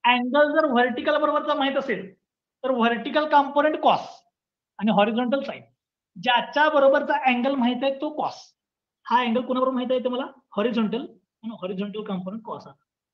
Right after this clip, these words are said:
याला मी रिझॉल्व्ह केलं दोन कॉम्पोनंट मध्ये. हा इन्क्लाइंड होता,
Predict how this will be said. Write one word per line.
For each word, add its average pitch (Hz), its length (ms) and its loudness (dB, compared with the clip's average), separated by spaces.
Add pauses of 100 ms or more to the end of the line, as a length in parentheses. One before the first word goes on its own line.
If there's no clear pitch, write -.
(160)
याला 185 180 -6
मी 220 120 2
रिझॉल्व्ह 196 380 0
केलं 220 180 -4
दोन 185 180 0
कॉम्पोनंट 175 420 -6
मध्ये. 190 180 -2 (300)
हा 220 160 2
इन्क्लाइंड 208 420 0
होता, 214 240 -2